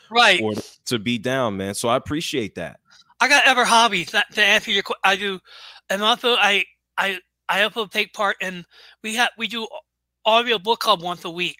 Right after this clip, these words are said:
Speaker 1: When we listen to a book, peop-, a lot of staff come to get, and we listen to the,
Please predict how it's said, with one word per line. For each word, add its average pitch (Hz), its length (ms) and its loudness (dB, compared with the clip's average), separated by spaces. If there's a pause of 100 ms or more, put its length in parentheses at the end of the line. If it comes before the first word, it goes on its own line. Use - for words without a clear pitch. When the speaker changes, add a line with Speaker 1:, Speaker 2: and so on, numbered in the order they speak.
Speaker 1:
When 180 160 -12
we 180 60 -10
listen 202 320 -8
to 190 120 -4
a 175 40 -6 (120)
book, 185 280 -10 (500)
peop-, 220 240 -2
a 196 60 -2
lot 196 220 4
of 202 80 -10 (180)
staff 202 460 2
come 202 180 -6
to 190 80 -4
get, 196 200 0
and 196 100 -6
we 190 120 -8
listen 202 280 -6
to 202 140 -4
the, 190 100 -12